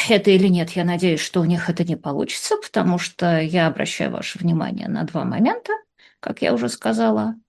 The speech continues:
Один — это то, что Израиль далеко из Газа не уходит. На самом деле израильские войска остаются в Газе, а, и в любой момент могут вернуться на,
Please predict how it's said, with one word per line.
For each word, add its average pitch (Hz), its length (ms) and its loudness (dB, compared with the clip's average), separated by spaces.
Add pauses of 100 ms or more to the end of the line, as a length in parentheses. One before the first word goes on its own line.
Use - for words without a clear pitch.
(300)
Один — 202 380 6
это 165 200 2
то, 165 160 -4
что 160 220 -4
Израиль 156 320 2
далеко 208 380 4
из 165 100 2
Газа 151 300 -2
не 143 100 -6
уходит. - 800 -6
На 180 120 2
самом 170 340 4
деле 170 240 0
израильские - 520 -6
войска - 340 -10
остаются 170 720 0
в 143 60 -10
Газе, - 380 -12 (880)
а, 180 240 6
и 180 200 4
в 170 60 8
любой 185 300 8
момент 156 400 0 (200)
могут 165 520 0 (120)
вернуться 165 720 0
на, 151 460 -2